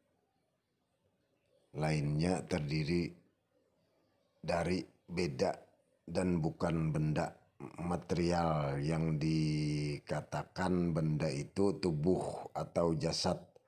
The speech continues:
atau jahirnya. Yang dikatakan bukan benda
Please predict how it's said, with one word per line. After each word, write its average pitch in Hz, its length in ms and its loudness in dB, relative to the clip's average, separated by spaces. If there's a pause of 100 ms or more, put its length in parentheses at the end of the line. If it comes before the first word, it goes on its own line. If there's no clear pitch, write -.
(480)
atau 85 320 2
jahirnya. 82 640 0 (1400)
Yang 85 400 0
dikatakan 82 720 0
bukan 82 400 0
benda 78 800 2